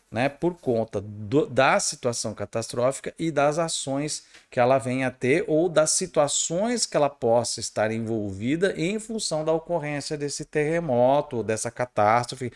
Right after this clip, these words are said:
Necessariamente não precisa ser terremoto, a gente fala de terremoto porque é,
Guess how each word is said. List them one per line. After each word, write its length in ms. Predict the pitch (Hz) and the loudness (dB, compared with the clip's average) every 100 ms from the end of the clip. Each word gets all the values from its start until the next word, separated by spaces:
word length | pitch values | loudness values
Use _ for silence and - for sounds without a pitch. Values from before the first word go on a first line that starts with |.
| - - _ | -14 -20 _
Necessariamente 720 | 123 113 117 - 117 113 113 | -6 -4 -2 2 2 2 -2
não 80 | 113 | -4
precisa 280 | 107 - 110 | -6 -6 -6
ser 160 | - 104 | -4 -4
terremoto, 560 | 117 117 131 160 175 | -2 0 2 2 0
a 40 | 139 | -4
gente 140 | 139 | -8
fala 300 | - 143 135 | 0 2 2
de 100 | 139 | -2
terremoto 560 | - 165 185 196 214 214 | -4 -2 -2 0 -2 0
porque 300 | 214 214 | -4 2
é, 100 | 214 | 2